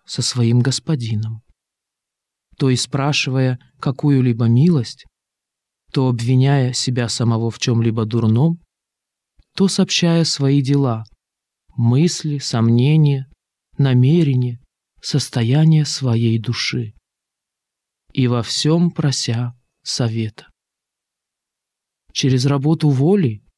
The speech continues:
Бог наиболее тесно соприкасается с нами, вовлекая нас в свою нескончаемую любовь.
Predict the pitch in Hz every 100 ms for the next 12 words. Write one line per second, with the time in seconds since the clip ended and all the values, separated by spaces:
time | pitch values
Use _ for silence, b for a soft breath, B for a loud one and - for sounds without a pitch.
0 | _ _ _ _ - 127 156 - 143 143
1 | 131 170 196 196 196 - 156 120 127 117
2 | - - 123 135 - 127 117 - 127 -
3 | 135 117 107 107 - _ _ _ _ _
4 | _ _ 127 131 127 127 135 120 113 123
5 | 160 - - _ _ - 135 123 120 117
6 | - 113 110 - 135 147 143 135 131 123
7 | 113 101 104 98